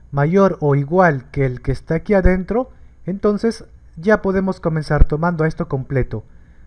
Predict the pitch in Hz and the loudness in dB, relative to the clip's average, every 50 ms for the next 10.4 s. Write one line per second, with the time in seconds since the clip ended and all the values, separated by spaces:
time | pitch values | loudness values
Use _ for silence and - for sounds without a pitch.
0 | - - - 123 127 135 - - - - 196 202 208 208 - 196 180 180 - - | -18 -10 -6 -4 2 8 8 8 8 8 4 2 2 0 -2 -4 -4 -4 -4 0
1 | 196 196 196 190 - - 196 190 196 180 165 151 135 135 - - 180 180 - 180 | 0 0 0 0 -2 -2 -2 -2 -2 -2 -2 0 -2 -2 0 -2 -2 -2 0 -2
2 | 165 147 151 139 139 147 - - 208 254 262 - - - - - - - - - | 0 0 -2 -4 -4 -6 -4 -2 -2 -2 -2 -8 -14 -20 -20 -20 -20 -20 -20 -20
3 | - - - - - - - - - - - - - - - - - - - 120 | -20 -20 -20 -20 -20 -20 -20 -20 -20 -20 -20 -20 -20 -20 -20 -20 -20 -12 -8 -6
4 | 120 135 147 165 175 175 160 143 - - - - - - - 185 180 202 196 190 | -4 -2 0 0 0 -2 -4 -8 -12 -16 -20 -20 -18 -10 -6 -2 -2 -2 -2 -2
5 | - 190 190 208 214 208 - - 214 214 214 208 160 156 147 139 - 160 - - | -2 -2 0 0 0 0 0 -2 0 0 0 0 0 0 -2 0 -2 -4 -2 0
6 | 196 185 175 - 135 120 107 - - - 185 165 143 139 - 120 110 107 - - | 0 0 0 0 -4 -8 -8 -10 -4 0 0 0 0 -2 -6 -6 -6 -6 -10 -14
7 | - - - - - - - - 196 190 - 202 202 202 208 208 208 180 165 156 | -16 -20 -20 -20 -20 -10 -6 -4 -4 -2 -2 -2 0 2 2 2 2 2 0 -2
8 | 143 135 123 - 214 208 - 147 127 104 - 117 127 131 139 139 135 - 139 139 | -2 -4 -4 0 0 0 0 0 -4 -4 -6 -6 -4 0 0 0 0 0 -2 -2
9 | 139 - 190 170 151 143 160 151 175 175 160 151 143 - 156 160 165 160 - 151 | -2 0 -2 -2 -2 -2 -4 -4 -4 -2 -4 -4 -4 -4 -4 -4 -4 -4 -4 -4
10 | 143 139 127 117 - - 139 123 | -2 -2 -4 -6 -6 0 2 2